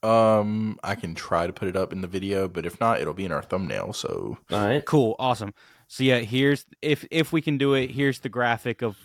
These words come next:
Speaker 3: what our draft looks like for twenty twenty-three. We'll also post it on our, um, social media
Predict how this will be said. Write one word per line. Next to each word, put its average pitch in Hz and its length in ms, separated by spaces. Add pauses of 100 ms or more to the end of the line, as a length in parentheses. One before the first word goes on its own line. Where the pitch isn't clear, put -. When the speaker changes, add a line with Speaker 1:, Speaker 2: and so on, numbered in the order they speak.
(140)
Speaker 3:
what 117 280
our 110 100
draft 107 380
looks - 240
like 104 140
for 113 100
twenty 107 240
twenty-three. 104 460
We'll 104 160
also 113 260
post 104 300
it 98 40
on 98 140
our, 98 100
um, 98 220
social 104 320
media 98 420